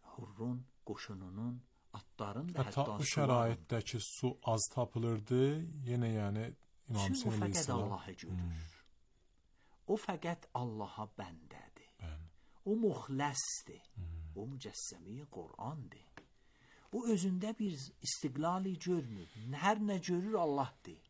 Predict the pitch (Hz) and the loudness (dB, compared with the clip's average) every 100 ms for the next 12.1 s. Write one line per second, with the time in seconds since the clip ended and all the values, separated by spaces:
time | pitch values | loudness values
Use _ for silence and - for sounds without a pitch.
0 | _ _ - _ - 175 143 143 220 277 | _ _ -20 _ -4 2 4 6 6 6
1 | 220 156 131 110 101 98 95 - 82 82 | 2 2 0 0 -2 -2 -6 -4 -4 -2
2 | 101 87 104 90 110 92 90 - 90 90 | -4 -4 -6 -4 -4 -4 -8 -8 -10 -12
3 | - _ _ 104 90 90 - - 87 - | -20 _ _ -6 -6 -8 -10 -10 -12 -14
4 | - _ _ _ - _ - - - _ | -20 _ _ _ -20 _ -20 -20 -20 _
5 | - 185 240 285 _ _ - _ - _ | 0 2 2 0 _ _ -20 _ -20 _
6 | _ - - 135 160 151 180 190 185 - | _ -20 -16 -2 2 2 2 0 -2 -6
7 | - - 123 123 - 123 135 131 143 139 | -20 -6 -2 -2 -2 -4 -4 -6 -6 -4
8 | 160 185 - - _ - - _ _ - | -6 -8 -12 -20 _ -20 -20 _ _ -20
9 | - - - - - - 175 202 147 113 | -20 -20 -20 -20 -20 -4 -2 -2 -6 -8
10 | 113 117 104 104 98 - - - - _ | -6 -6 -4 -6 -6 -10 -20 -20 -20 _
11 | - 107 - - 98 92 101 92 92 98 | -10 -10 -8 -6 -6 -4 -6 -6 -8 -10